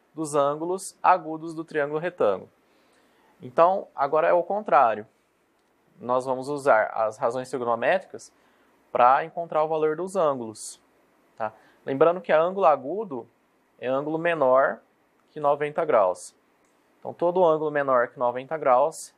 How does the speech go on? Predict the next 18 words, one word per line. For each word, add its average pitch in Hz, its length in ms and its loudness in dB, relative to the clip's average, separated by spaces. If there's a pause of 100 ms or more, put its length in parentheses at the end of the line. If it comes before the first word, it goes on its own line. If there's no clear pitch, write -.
é 131 100 -4
agudo. 131 520 -2 (2000)
Então, 127 140 0
eu 143 120 2
tenho 156 340 -2
esse 156 240 -6
triângulo, 117 580 -2 (640)
certo? 131 460 0 (1200)
É, 110 280 2
vamos 185 540 -2
encontrar 147 380 2
aqui 160 400 -6 (520)
o 143 140 -4
ângulo 160 240 0
do 170 80 -2
vértice 165 400 0
B, 151 320 -4 (600)
tá? 135 260 2